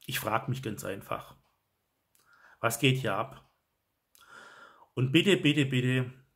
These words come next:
schaut das Video, das, was ich am Anfang noch benannt habe,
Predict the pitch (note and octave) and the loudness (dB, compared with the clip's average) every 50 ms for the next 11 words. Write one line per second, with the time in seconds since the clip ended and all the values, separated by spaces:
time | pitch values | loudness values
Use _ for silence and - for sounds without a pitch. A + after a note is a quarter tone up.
0 | _ _ _ _ _ _ _ - - - A#2+ A2 C#3 D#3+ E3 - - - _ _ | _ _ _ _ _ _ _ -10 -6 -2 2 2 2 2 0 -4 -12 -20 _ _
1 | _ _ A#2 A2 - - A2 B2 C#3+ C#3 C#3+ C#3 C#3 C3+ C#3 C3+ C3+ - - - | _ _ -8 -8 -6 -4 -2 -2 -2 0 0 2 2 2 2 0 -2 -4 -8 -12
2 | - - _ _ _ _ _ _ _ - - _ _ _ _ _ _ - - - | -18 -20 _ _ _ _ _ _ _ -20 -20 _ _ _ _ _ _ -10 -8 0
3 | - B2 A#2 - B2+ A2+ G#2 - - A#2 C#3 D3+ - - C#3 D3 C#3 C3+ C3+ C3 | 0 2 2 0 -2 -6 -10 -8 -4 -2 -2 -2 0 0 0 0 0 0 -2 -2
4 | C3 - - - - - C3 A#2+ B2+ C3+ C3+ C3 C3 B2+ C3 - - - | -4 -6 -8 -12 -8 -6 -4 0 0 0 0 2 0 0 -2 -2 -6 -12